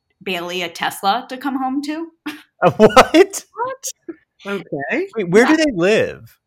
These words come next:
Speaker 1: They live right in downtown L A. What's really funny is this just shows how I am, but, um, they, like, so they, they tape her getting out of the car, like, when she sees Swaggy for the first time,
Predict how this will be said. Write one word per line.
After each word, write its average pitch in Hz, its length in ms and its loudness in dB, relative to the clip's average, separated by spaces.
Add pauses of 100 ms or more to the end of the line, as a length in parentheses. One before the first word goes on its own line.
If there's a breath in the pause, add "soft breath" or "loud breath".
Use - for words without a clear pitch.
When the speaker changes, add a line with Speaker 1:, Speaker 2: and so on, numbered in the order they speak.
Speaker 1:
They 247 140 -4
live 240 280 -2
right 214 240 0
in 208 120 -8
downtown 190 400 -4
L 170 160 -6
A. 147 80 -8
What's 185 260 -10
really 196 300 -8
funny 269 440 -6
is 185 280 -8
this - 240 -16 (180)
just 170 240 -18
shows 160 360 -12
how 156 180 -8
I 156 80 -8
am, 180 240 -8
but, 185 180 -4
um, 165 240 -4 (720 loud breath)
they, 233 280 2
like, 220 160 0
so 247 100 -8
they, 214 340 -4
they 208 140 0
tape 320 360 -2
her 214 340 -4 (180)
getting 226 300 0
out 220 120 0
of 196 180 -6
the 180 80 -8
car, 175 600 0
like, 175 200 -6
when 190 100 -6
she 202 160 -12
sees 170 260 -16
Swaggy 180 360 0
for 180 100 -10
the 165 100 -12
first 165 320 -12
time, 180 500 -6